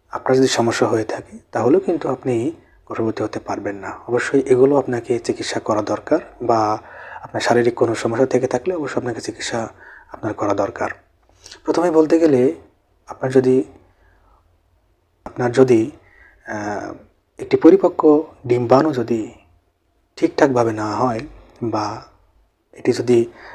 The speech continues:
বাধাবিঘ্ন হয়ে থাকে, তাহলে কিন্তু আপনার সমস্যার সৃষ্টি হতে পারে। এর পরের যে বিষয়টি, সেটি হচ্ছে ইউটেরাসের গঠন। অর্থাৎ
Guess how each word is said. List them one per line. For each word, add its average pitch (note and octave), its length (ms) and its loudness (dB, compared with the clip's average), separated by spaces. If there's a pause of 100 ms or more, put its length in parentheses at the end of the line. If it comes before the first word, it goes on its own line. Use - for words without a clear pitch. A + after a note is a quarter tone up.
(100)
বাধাবিঘ্ন A#2+ 420 6
হয়ে D#3 200 2
থাকে, A2+ 200 0
তাহলে B2 280 2
কিন্তু D3+ 300 -6
আপনার A#2 300 -4 (880)
সমস্যার A#2 360 0
সৃষ্টি - 280 0
হতে - 240 -2
পারে। - 220 -6 (540)
এর C#3+ 140 6
পরের C#3 300 6
যে D#3 100 -2
বিষয়টি, A2 560 -2 (100)
সেটি C3+ 220 0
হচ্ছে C#3 420 0
ইউটেরাসের C3 520 2
গঠন। G2+ 540 -8 (520)
অর্থাৎ - 640 2